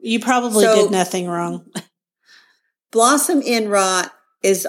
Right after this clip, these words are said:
Speaker 2: all about calcium uptake. And so when a, the tomato gets really dry and then wet and really dry and then wet,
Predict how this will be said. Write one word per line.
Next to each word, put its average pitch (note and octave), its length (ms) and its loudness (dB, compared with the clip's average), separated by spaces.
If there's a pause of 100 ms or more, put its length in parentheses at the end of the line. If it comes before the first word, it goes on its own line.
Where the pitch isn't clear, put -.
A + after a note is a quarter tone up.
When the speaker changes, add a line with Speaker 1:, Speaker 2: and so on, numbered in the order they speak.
Speaker 2:
all G3 180 6
about F#3+ 280 0
calcium F#3 480 -2
uptake. E3 640 0
And E3 200 -8
so E3+ 440 0
when F#3+ 220 0
a, F3+ 160 0 (400)
the F#3+ 80 -10
tomato G#3 460 2
gets F#3 260 -2
really G3 180 4
dry F3+ 380 2
and E3 220 0
then D#3+ 220 0
wet D#3 400 2
and E3 100 -10
really F3+ 180 0
dry D#3 340 0
and - 180 -4
then D#3 160 -8
wet, F#3+ 360 0